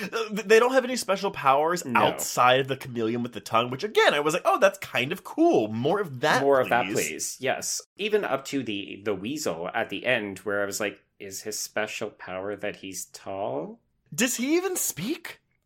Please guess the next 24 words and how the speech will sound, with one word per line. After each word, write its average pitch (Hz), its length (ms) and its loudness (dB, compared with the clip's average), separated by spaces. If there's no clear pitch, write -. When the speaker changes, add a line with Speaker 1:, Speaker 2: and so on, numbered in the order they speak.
Speaker 2:
I 117 160 -14
don't 90 280 -14
think 90 220 -10
so, 139 320 -2
which 151 220 4
is, 127 100 2
like, 120 240 4
again, 92 340 -2
a 104 40 -4
missed 95 260 -8
opportunity. 107 840 -8
<laughs> 180 120 -8
Speaker 1:
Well, 320 240 6
it's 262 240 -2
the 254 100 -2
big 220 260 -4
bad. 214 380 6
It - 220 -4
is 233 320 0
Speaker 2:
Mm-hmm. 101 120 -4
Speaker 1:
Willy 214 360 0
of 151 240 -2
Willy's 220 360 0
Wonderland, 156 680 -2